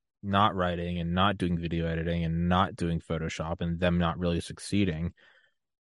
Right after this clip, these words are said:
But then, ironically, there's also a sense of confidence 'cause it's like, um, it's like playing a video game. It's like trying to beat a boss.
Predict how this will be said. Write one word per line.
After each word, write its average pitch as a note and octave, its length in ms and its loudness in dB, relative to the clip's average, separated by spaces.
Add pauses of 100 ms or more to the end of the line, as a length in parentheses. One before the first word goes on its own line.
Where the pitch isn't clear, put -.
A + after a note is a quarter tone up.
(220)
But G2+ 160 4
then, F#2 480 6 (140)
ironically, F#2+ 560 4
there's F2 220 -4 (100)
also G2 360 4
a F2 100 0
sense - 300 -4
of F2 100 -12
confidence E2+ 800 -6
'cause F#2 200 -2
it's - 240 -6
like, F2 300 0
um, E2 420 -6 (920)
it's - 140 0
like C#3 160 4
playing A#2+ 200 8
a G2 40 6
video A#2 240 8
game. E2+ 180 -4
It's E2 120 -8
like G2 120 -4
trying G#2 280 6
to F2 60 -2
beat G2 180 2
a F2+ 60 4
boss. - 600 0